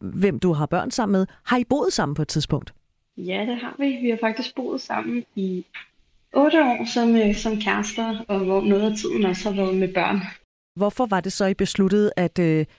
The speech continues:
Speaker 1: nu flytter vi fra hinanden, men vi skal stadigvæk være sammen?
Speaker 2: Vi startede faktisk med at flytte fra, fra hinanden, fordi vi, der gik simpelthen død i den. Vi var gået fra at være et par til at blive en familie og forældre sammen,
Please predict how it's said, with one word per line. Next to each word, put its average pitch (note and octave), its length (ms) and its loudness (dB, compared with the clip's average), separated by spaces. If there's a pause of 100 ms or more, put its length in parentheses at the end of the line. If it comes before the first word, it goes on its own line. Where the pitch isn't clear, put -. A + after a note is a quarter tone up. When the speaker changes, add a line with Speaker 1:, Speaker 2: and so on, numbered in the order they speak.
Speaker 1:
nu A#3 120 4
flytter B3 260 2
vi F#3 100 -2
fra - 180 -4
hinanden, D#3+ 240 2
men G#3 140 2
vi D#3+ 40 -4
skal D#3+ 160 -4
stadigvæk D#3 300 -2
være C3 100 -2
sammen? A#2+ 260 -8 (500)
Speaker 2:
Vi A3+ 80 2
startede B3+ 340 6
faktisk B3 380 4
med A#3+ 100 4
at G#3+ 60 4
flytte A3+ 260 2
fra, G#3 300 6
fra F#3 240 -4
hinanden, G3 460 4
fordi G3+ 500 -2
vi, G3 280 2 (480)
der G3 80 2
gik G3+ 240 -2
simpelthen G3 400 0 (160)
død G#3+ 200 4
i F#3 140 4
den. G3 120 0 (580)
Vi G3+ 500 4
var F3+ 440 0
gået F#3 240 0
fra F#3 340 -2
at F3 80 -6
være D#3+ 340 -2
et D3+ 100 -6 (220)
par A3+ 220 2 (260)
til F#3+ 320 2
at F3+ 140 -2
blive F3 420 0 (600)
en G3 140 2
familie B3+ 720 8
og - 80 -2
forældre - 560 2
sammen, A#3 500 0